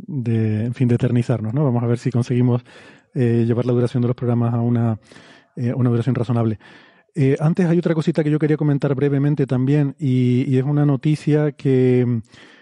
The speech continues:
que en principio, eh, pues, eh, parecería que no, no sería de mayor relevancia, eh, pero, mm, sí que me parece interesante porque refleja un cambio de tendencia del que les hemos venido hablando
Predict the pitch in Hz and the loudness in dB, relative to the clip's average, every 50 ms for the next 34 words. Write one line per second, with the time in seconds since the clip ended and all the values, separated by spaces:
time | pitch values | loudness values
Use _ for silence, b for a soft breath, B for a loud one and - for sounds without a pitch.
0 | B B _ - 135 123 123 117 - 117 120 123 117 - 143 139 - 156 143 151 | B B _ 0 0 0 0 -2 -2 0 0 0 2 0 -2 0 0 0 0 2
1 | 156 156 147 - - 147 131 127 123 120 120 120 120 120 117 120 117 117 110 _ | 2 0 0 -2 -2 0 2 2 2 2 2 2 2 2 2 2 0 0 -2 _
2 | - 120 117 113 127 139 131 131 123 117 117 110 _ _ _ _ _ - 117 117 | -4 -4 -2 -2 -4 -6 -6 -4 -4 -4 -4 -6 _ _ _ _ _ -8 -6 -4
3 | 110 120 123 139 139 131 143 131 135 139 139 135 131 135 131 - 127 131 131 135 | -2 0 0 0 0 0 0 0 2 2 2 2 0 0 0 0 0 2 2 2
4 | 131 131 131 - 135 127 127 147 170 175 - 160 156 170 208 240 _ 175 135 127 | 2 2 0 0 0 0 2 2 2 2 2 0 -2 -2 -4 -10 _ -2 0 2
5 | 123 123 120 123 120 117 _ _ _ _ _ _ - 143 143 143 143 156 160 - | 2 2 2 2 0 -2 _ _ _ _ _ _ 0 0 2 2 2 0 -2 -2
6 | 151 120 120 123 123 120 117 117 117 - 143 127 - 147 139 139 127 123 127 123 | -6 -4 0 0 2 2 0 0 0 -2 -4 -2 0 0 0 0 0 0 -2 -2
7 | 139 135 - 147 139 - - 143 143 - 160 156 B B B B B B B _ | -2 -2 0 -2 -2 0 0 0 0 0 -2 -4 B B B B B B B _
8 | 139 120 - 127 123 - 147 143 - 156 147 151 151 147 147 143 143 143 135 143 | -6 -4 -2 -4 -4 -2 -4 -2 -2 -2 0 0 0 0 2 2 0 0 0 0
9 | 131 131 131 160 185 185 - 170 156 147 131 120 117 - 117 120 120 123 127 123 | 0 0 2 2 0 0 0 0 0 0 0 -2 -4 -4 -6 -4 -2 -2 -4 -2
10 | 127 131 131 131 135 135 147 156 160 151 147 160 170 | -2 0 0 0 0 2 2 2 2 0 0 -2 -4